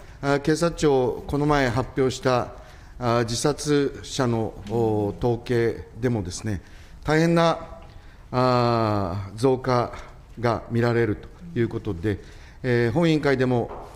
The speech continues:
えー、何人かの先生が、あ、言及されてらっしゃるわけでございますが、えー、今年十月、特に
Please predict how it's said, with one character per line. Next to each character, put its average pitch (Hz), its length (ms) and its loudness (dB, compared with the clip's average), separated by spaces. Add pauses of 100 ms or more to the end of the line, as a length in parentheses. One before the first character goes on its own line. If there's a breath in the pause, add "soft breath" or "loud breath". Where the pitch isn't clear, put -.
(120)
え 120 200 2
ー、 - 20 2
何 135 180 4
人 127 120 2
か 123 120 0
の 113 100 0
先 123 200 0
生 123 220 0
が、 110 220 0 (420 loud breath)
あ、 110 280 0
言 120 300 2
及 123 180 0
さ 123 160 0
れ 117 100 2
て 120 100 0
ら 117 100 2
っ - 20 0
し - 140 -4
ゃ 127 40 4
る 117 80 4
わ 107 80 2
け 110 100 -4
で 107 100 0
ご 107 80 0
ざ 107 120 -2
い 107 60 0
ま 110 100 -2
す 98 120 -8
が、 110 200 -2 (720 loud breath)
え 107 680 0
ー、 - 40 -12
今 - 140 -2
年 156 300 0
十 165 240 4
月、 180 340 2
特 202 300 2
に 147 280 2